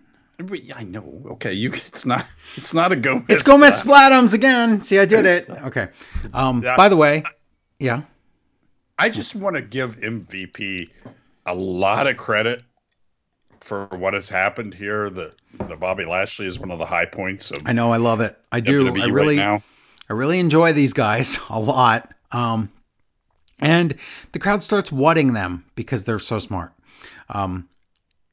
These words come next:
Speaker 2: he says, um, he says, "Lashley beat three people last week,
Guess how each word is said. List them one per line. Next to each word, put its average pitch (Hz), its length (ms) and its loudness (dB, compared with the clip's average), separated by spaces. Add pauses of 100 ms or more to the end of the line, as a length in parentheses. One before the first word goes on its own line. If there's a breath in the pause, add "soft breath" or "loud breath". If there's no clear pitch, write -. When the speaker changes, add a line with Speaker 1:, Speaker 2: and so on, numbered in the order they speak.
(120)
Speaker 2:
he - 240 -8
says, 139 800 -2
um, 101 580 -10 (360)
he 156 140 -6
says, 143 300 -4
"Lashley 185 320 -2
beat 202 200 -6
three 180 200 -6
people 202 260 -6
last 117 300 -4
week, 92 320 -14